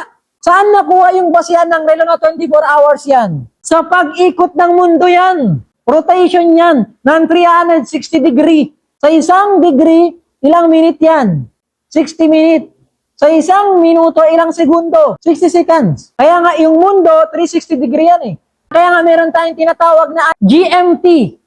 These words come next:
ay Greenwich Mean Time. Yung zero degree, nasa England yan, nasa British. Nandyan nag-uumpisa yung zero degree. Pag umikot ka na, umikot ka na sa mundo, three hundred sixty degree.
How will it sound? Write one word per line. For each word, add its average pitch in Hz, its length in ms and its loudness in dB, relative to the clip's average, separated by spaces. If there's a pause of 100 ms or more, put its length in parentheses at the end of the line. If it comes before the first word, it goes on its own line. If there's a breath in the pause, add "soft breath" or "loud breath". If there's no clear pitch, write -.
(200)
ay 349 320 0
Greenwich 339 560 0
Mean 349 320 0
Time. 339 320 0 (240)
Yung 320 240 0
zero 403 400 2
degree, 311 400 0
nasa 311 400 -2
England 311 480 2
yan, 320 240 0
nasa 294 240 -2
British. 294 480 -6 (240)
Nandyan 339 400 0
nag-uumpisa 320 560 -2
yung 302 80 0
zero 330 320 2
degree. 277 480 -2 (240)
Pag 277 240 -2
umikot 381 480 0
ka 339 160 0
na, 330 160 0
umikot 359 400 -2
ka 320 80 2
na 339 80 2
sa 320 160 -2
mundo, 302 560 0
three 302 160 0
hundred 320 400 0
sixty 320 320 -6
degree. 302 480 0